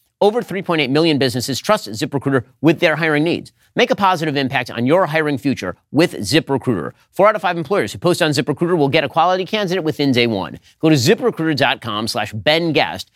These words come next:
to try ZipRecruiter for free. Again, that's ziprecruiter dot com slash B E N G U E S T. ZipRecruiter is indeed the smartest way to hire, which is why we've been using it here at Daily Wire for years. ziprecruiter dot com slash Ben Guest to get started.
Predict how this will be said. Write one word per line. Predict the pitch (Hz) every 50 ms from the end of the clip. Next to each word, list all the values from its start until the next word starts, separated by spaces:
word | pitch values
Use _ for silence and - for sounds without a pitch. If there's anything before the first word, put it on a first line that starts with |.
| _ _ -
to | - 131
try | - 185 185 202 190
ZipRecruiter | 139 156 - - 151 - 113 90 101 -
for | - 131
free. | - 185 175 107 60 - - _ _ _ -
Again, | 143 151 165 123 92 - 107
that's | 131 123 - 123
ziprecruiter | 117 117 123 196 220 - - 180 - - 139 92 87 98
dot | 98 135 131 135 127
com | - 139 107 87 92 107
slash | 104 - 120 123 -
B | 120 98 160 175 190 175 185 185
E | 143
N | 113 123 110 104 - - 123
G | 107 - 160 180 180
U | 151 135 151 127 95 80 82 90 92 - -
E | 175 180 180 -
S | 107 120 120 -
T. | - - 101 73 67 90
ZipRecruiter | 104 165 139 - 147 - 160 156 143 127
is | 117 135
indeed | 160 156 175 135 92 78 - - _ _ _ _
the | - 98
smartest | - 131 127 120 - -
way | 127 117
to | 117
hire, | 147 170 165 120 120 127 _ _
which | - 80 -
is | 92 98
why | 101 95
we've | 104 120 143 139
been | 110 127
using | 123 131 139 120 123
it | 120 101
here | - 151 135
at | 120 107
Daily | 127 120 117 104
Wire | 101 101 104
for | - 113
years. | 113 123 156 175 170 - _ _ _ -
ziprecruiter | - 135 208 - 220 190 - 180 160 151 135
dot | 147 123 127 -
com | 139 113 80 82 92
slash | - 110 107 98
Ben | - 95 127 135 143 135
Guest | 120 131 98 78 - - - -
to | - 123
get | 113 110 95
started. | - - 110 92 80 73 60